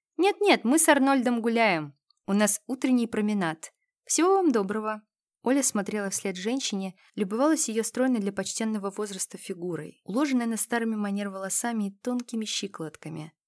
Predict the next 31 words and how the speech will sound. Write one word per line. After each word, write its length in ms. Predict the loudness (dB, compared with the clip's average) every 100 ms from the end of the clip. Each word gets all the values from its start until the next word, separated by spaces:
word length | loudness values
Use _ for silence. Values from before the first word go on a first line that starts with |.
| _ _ -6
Вдруг 240 | -2 0
вспомнила 520 | -2 -2 0 0 -2
фотографии 600 | -6 -6 -6 -4 -6 -6
предков 480 | -8 -6 -8 -6 -6
Артёма 420 | -6 -4 -4 -4
в 80 | -6
тяжёлом 520 | -8 -8 -6 -4 -4
бархатном 540 | -2 -4 -6 -10 -8 -6
альбоме. 560 | -8 -8 -8 -8 -12 -18 _
С 120 | -6
картонных 460 | -4 -4 -2 -2 0
страниц, 380 | 0 -2 -2 -4
защищённых 600 | -4 -4 -4 -4 -6 -8
от 100 | -6
света 300 | -4 -4 -4
невесомой 540 | -4 -2 -2 -2 -2
шёлковой 460 | -2 -4 -4 -6 -8
бумагой, 600 | -6 -4 -4 -2 -4 -6 _ _ _ -2
она 180 | 2
величаво 580 | 4 2 0 -2 0 -2
взирала 440 | -4 -4 -4 -2 -4
на 160 | -4
Ольгу 300 | -6 -8 -6
Валееву. 640 | -6 -4 -4 -4 -6 -10 -16 _ _ _ _
И 80 | -4
в 100 | -4
их 60 | -4
глазах 420 | -4 -2 -4 -4
читался 480 | -8 -4 -4 -2 -2
молчаливый 680 | -4 -4 -4 -4 -4 -6
укор. 440 | -12 -10 -8 -8